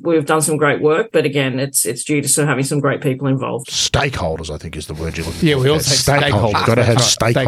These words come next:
Speaker 3: Stakeholders.
Speaker 2: That's important.
Speaker 3: Yeah.
Speaker 2: Go back quickly just for a second second, Kaz, to, to women's golf and women's sport generally. It's been, and you're right, it's been fantastic. We've seen an explosion in the popularity and the coverage of women's sport.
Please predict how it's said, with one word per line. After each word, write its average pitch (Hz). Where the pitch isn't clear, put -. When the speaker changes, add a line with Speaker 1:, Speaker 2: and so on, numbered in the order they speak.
Speaker 3:
Stakeholders. 98
Speaker 2:
That's 101
important. 113
Speaker 3:
Yeah. 92
Speaker 2:
Go 226
back 262
quickly 190
just 127
for 131
a 123
second 123
second, 123
Kaz, 95
to, 90
to 92
women's 107
golf 95
and 101
women's 92
sport 95
generally. 120
It's 76
been, 90
and 92
you're 95
right, 120
it's 80
been 87
fantastic. 92
We've 73
seen 85
an 76
explosion 95
in 78
the 76
popularity 90
and 73
the 69
coverage 90
of 82
women's 90
sport. 98